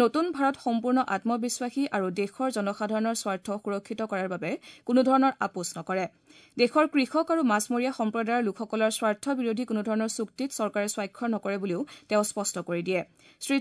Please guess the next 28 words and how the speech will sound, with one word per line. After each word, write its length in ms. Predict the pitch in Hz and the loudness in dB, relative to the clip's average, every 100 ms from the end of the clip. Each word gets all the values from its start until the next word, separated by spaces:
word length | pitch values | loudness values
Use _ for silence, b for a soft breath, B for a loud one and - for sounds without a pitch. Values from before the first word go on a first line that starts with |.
| 285 | 2
চৌহানে 360 | 247 269 214 247 b b - | 2 2 2 -2 b b 2
দৈনন্দিন 380 | 233 254 294 339 277 | 6 8 8 6 2
ব্যৱহাৰৰ 400 | 208 233 247 254 | 0 0 0 0
বাবে 160 | 247 254 269 | 0 0 -2
থলুৱাভাৱে 500 | - 214 226 240 247 254 202 | -4 0 0 0 -2 -2 -4
উৎপাদিত 320 | - 208 202 226 | -4 -4 -2 -4
সামগ্ৰীত 360 | 220 208 208 226 214 | -2 -2 -2 -4 -2
অগ্ৰাধিকাৰ 420 | 196 214 214 214 190 | -2 -2 -2 -4 -4
দিবলৈ 300 | 170 165 214 - B B - | -4 -4 -4 -6 B B -6
এশ 80 | 220 233 240 | -2 -2 0
চৌৰাল্লিছ 420 | 233 247 269 311 - | 2 2 0 -2 -4
কোটি 200 | 233 247 214 | -4 -2 -2
জনসাধাৰণৰ 540 | 196 208 214 220 226 220 | -4 -4 -2 0 0 -4
প্ৰতি 220 | 185 208 359 _ | -4 -6 -6 _
প্ৰধানমন্ত্ৰী 420 | - 214 233 220 220 | -4 0 0 0 0
নৰেন্দ্ৰ 260 | 196 214 240 | 0 0 0
মোদীয়ে 220 | 254 269 269 | 0 0 -2
জনোৱা 220 | 202 196 196 202 | -2 -2 -2 -4
আহ্বানৰ 360 | 196 208 208 | -2 -2 -2
বিষয়েও 280 | 208 185 175 294 b b | -4 -6 -6 -8 b b
উল্লেখ 220 | 202 175 175 | -6 -6 -6
কৰে। 160 | 180 170 165 _ _ _ _ _ _ _ _ _ _ | -4 -4 -6 _ _ _ _ _ _ _ _ _ _
বলপূৰ্বকভাৱে 720 | 202 240 262 330 339 359 359 359 | 4 4 4 2 2 0 -2 -2
স্থানান্তৰিত 520 | - 226 233 262 262 269 | 0 0 2 2 0 -2
হোৱা 140 | 254 262 403 - | 0 0 -2 -2
ৰোহিংগীয়া 420 | 214 247 254 294 277 | 0 4 4 4 2
মুছলমান 420 | 214 226 233 254 233 | 0 -2 0 0 0
লোকসকলৰ 460 | 196 220 220 226 | -4 -4 -2 0